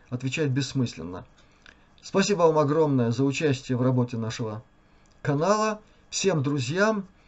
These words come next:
всем просто посетителям наших каналов. Огромное спасибо за ваш интерес,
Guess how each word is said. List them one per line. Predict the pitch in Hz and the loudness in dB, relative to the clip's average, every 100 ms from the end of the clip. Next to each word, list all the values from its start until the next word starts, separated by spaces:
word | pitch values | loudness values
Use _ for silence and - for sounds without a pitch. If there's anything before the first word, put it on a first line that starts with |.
| _ - | _ -14
всем | - 214 165 | -4 0 2
просто | 131 190 202 | 2 0 0
посетителям | - 175 202 180 185 151 170 151 143 131 _ _ _ - - - - - - - _ _ _ | -4 -4 -2 -4 -8 -8 -2 -2 -2 -6 _ _ _ -20 -20 -20 -20 -20 -20 -20 _ _ _
наших | - 156 131 131 | -2 0 0 -2
каналов. | 170 156 147 139 131 - | 0 2 2 2 -2 -4
Огромное | 143 135 196 185 160 | -2 2 2 2 0
спасибо | - 160 196 196 151 | 0 -2 0 0 2
за | 131 131 131 123 113 _ - | 2 4 4 2 0 _ 0
ваш | 147 139 | 2 2
интерес, | 156 127 156 160 180 - | 2 0 -2 -4 -6 -8